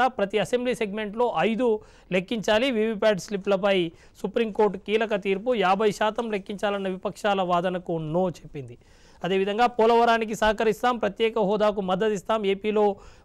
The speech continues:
బాబుకు డిపాజిట్లు కూడా రావు" అంటూ కేసీఆర్ చేసిన కామెంట్స్ కనిపిస్తే,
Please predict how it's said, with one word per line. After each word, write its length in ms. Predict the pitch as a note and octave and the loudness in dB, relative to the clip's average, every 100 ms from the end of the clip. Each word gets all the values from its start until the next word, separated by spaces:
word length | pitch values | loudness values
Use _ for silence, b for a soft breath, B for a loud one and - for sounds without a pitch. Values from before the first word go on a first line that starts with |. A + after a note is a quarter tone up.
| - | 0
బాబుకు 400 | F3 G#3+ A3+ A3 | 2 4 2 0
డిపాజిట్లు 600 | D#3 E3+ A#3 B3+ B3+ A#3+ | 0 0 2 2 2 0
కూడా 320 | A#3 G#3+ G#3 | 2 2 2
రావు" 320 | G3 F#3+ G3 | 4 2 2
అంటూ 240 | F#3 F#3 B3+ | -4 -4 -6
కేసీఆర్ 440 | - F#3 G#3 G3 F#3 | -2 -2 0 -2 -2
చేసిన 220 | F#3 F#3 | -6 -6
కామెంట్స్ 400 | F3+ F3 F#3+ E3 | -6 -6 -6 -8
కనిపిస్తే, 440 | F#3+ F3+ E3+ C#4 | -10 -10 -2 -4